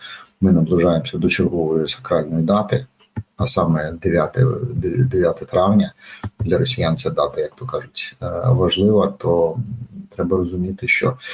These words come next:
вони будуть намагатися давити там ще сильніше.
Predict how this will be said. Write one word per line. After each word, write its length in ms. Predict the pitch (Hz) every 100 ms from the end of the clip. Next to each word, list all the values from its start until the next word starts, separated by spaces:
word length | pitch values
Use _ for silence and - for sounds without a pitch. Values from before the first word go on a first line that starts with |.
| - - - - _ _ _
вони 160 | 202 202
будуть 240 | - -
намагатися 540 | 98 98 98 95 - 98
давити 360 | 95 92 98
там 180 | 92 87
ще 180 | - -
сильніше. 540 | - 65 67 - -